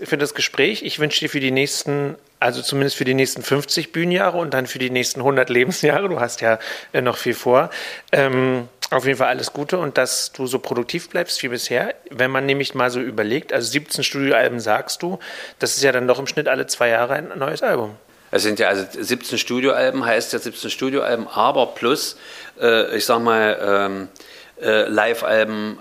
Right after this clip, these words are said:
Speaker 2: Kollaborationen mit anderen Leuten und so. Also es sind sechsundzwanzig Albenveröffentlichungen. Das ist schon für fünfzig Bühnenjahre, das ist schon krass.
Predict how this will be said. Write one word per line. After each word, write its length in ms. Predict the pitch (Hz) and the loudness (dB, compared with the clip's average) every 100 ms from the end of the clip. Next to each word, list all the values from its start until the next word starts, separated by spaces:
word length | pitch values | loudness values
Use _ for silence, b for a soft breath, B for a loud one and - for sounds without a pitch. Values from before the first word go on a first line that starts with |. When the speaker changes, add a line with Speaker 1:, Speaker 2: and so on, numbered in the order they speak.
| 101 | -14
Speaker 2:
Kollaborationen 760 | - 120 113 110 110 - 113 113 | -4 2 4 4 2 2 0 2
mit 140 | 110 | 0
anderen 260 | 110 113 117 | -4 -2 2
Leuten 380 | 110 110 107 107 | 4 4 2 -2
und 160 | 104 | -4
so. 240 | 98 104 98 B B | 0 0 0 B B
Also 160 | 104 107 | 0 0
es 140 | 110 | 0
sind 200 | 117 110 | -2 -2
sechsundzwanzig 960 | - 127 - 151 - 113 135 143 135 - - | 0 0 0 -4 0 0 0 -2 -4 -6 -2
Albenveröffentlichungen. 920 | 110 123 147 135 127 107 113 98 92 87 | 2 2 0 -4 -4 -4 -4 -6 -6 -6
Das 160 | 87 | -8
ist 160 | - - | -6 -4
schon 560 | - 123 123 120 120 - _ | 0 2 2 0 -4 -10 _
für 300 | - 117 110 | -4 2 2
fünfzig 520 | 107 123 127 - 117 - | 2 -4 -4 -6 -6 -4
Bühnenjahre, 460 | 117 123 123 117 | -2 0 0 0
das 100 | 104 | -2
ist 80 | 107 | -4
schon 120 | 117 | -6
krass. 420 | - 92 87 - | -4 -4 -4 -10